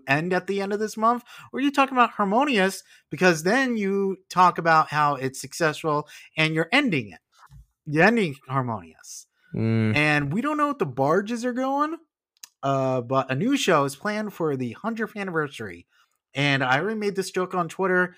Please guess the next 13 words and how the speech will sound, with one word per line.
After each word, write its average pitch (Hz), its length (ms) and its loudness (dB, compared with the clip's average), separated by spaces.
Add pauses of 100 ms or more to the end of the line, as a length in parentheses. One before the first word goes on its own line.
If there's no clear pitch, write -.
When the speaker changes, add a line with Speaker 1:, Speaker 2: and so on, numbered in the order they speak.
(340)
Speaker 1:
but 143 400 4 (500)
if 135 340 -2
it's 196 300 0
called 247 420 0
Illuminations 214 680 -4
one 185 140 -2
hundred 165 500 -4 (520)
and 143 480 0 (100)
it 135 260 -4
just 139 420 -4
has 127 720 0 (300)
Disney 139 380 -2
songs, 127 600 -2